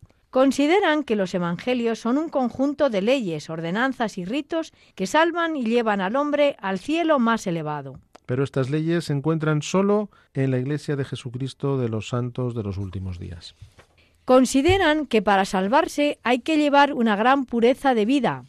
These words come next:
Speaker 1: pagar el diezmo y tener una sumisión total y completa en los líderes y autoridades de la secta,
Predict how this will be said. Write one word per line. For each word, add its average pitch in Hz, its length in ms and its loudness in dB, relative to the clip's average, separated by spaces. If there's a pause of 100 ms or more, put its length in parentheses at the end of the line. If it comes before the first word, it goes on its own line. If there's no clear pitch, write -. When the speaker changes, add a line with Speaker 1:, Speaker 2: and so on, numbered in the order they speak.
Speaker 1:
pagar 214 340 2
el 208 160 2
diezmo 302 520 0
y 220 140 -2
tener 294 400 4
una 254 220 2
sumisión 277 560 0
total 285 500 2 (240)
y 240 140 -2
completa 285 800 4 (160)
en 214 280 4
los 196 400 -2
líderes 339 640 4
y 220 120 2
autoridades 214 760 2
de 226 80 2
la 196 140 2
secta, 180 500 -2